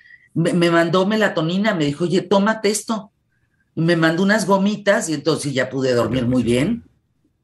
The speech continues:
No, no, no, no, no, dormir, no dormir es una cosa terrible, terrible, terrible, terrible. ¿Qué manera? Yo no sé las personas que tienen insomnio constante, ¿cómo le hacen? Con razón hay clínicas de sueño, con razón,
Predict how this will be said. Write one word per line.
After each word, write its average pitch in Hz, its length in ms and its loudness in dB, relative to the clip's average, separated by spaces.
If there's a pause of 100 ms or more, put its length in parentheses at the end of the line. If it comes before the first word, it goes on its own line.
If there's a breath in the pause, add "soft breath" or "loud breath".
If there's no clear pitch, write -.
No, 135 400 2
no, 214 120 2
no, 160 140 0
no, 170 300 -4
no, 170 300 0
dormir, 185 500 2
no 247 140 0
dormir 240 400 0
es 220 240 -2
una 214 180 -4
cosa 208 440 -2 (600 loud breath)
terrible, 202 720 2
terrible, 202 460 0
terrible, 175 400 -2
terrible. 143 400 -4
¿Qué 170 100 -4
manera? 185 580 0 (240 loud breath)
Yo 208 80 0
no 233 100 4
sé 233 140 0
las 214 160 0
personas 180 420 -2
que 143 120 -6
tienen 165 340 0
insomnio 156 560 2
constante, 120 800 -4 (560 soft breath)
¿cómo 202 280 4
le 156 200 2
hacen? 113 340 -4
Con 156 160 -2
razón 165 320 0
hay 208 160 0
clínicas 185 480 0
de 123 80 0
sueño, 160 560 0
con 123 140 -2
razón, 151 500 -2